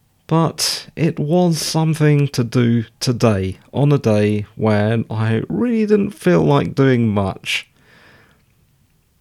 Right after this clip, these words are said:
The new two thousand and twenty-one director's <laughs> cut that really only got made because Zack Snyder and his rabid fans kept pushing for it is,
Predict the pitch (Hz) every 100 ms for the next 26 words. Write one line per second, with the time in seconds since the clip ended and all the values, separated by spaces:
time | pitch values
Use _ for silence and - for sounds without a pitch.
0 | _ _ _ - 139 135 135 135 135 123
1 | 131 71 80 - - 123 165 165 151 135
2 | 117 _ - 147 135 131 123 107 110 101
3 | - 113 - 107 107 104 101 104 107 -
4 | 95 - - - 156 - - - - -
5 | - _ - 127 120 - 143 254 254 233
6 | 214 202 190 151 160 - 135 131 131 127
7 | - - 127 - 117 120 117 117 104 117
8 | 135 - 117 113 113 107 110 110 107 113
9 | 110 107 113 98 117 110 110 92 - 113
10 | 107 107 104 - - - 110 - - -
11 | 151 - 156 139 147 147 151 - - -
12 | _ _ _ _ _ _ _ _ _ -
13 | 247 233 220 208 -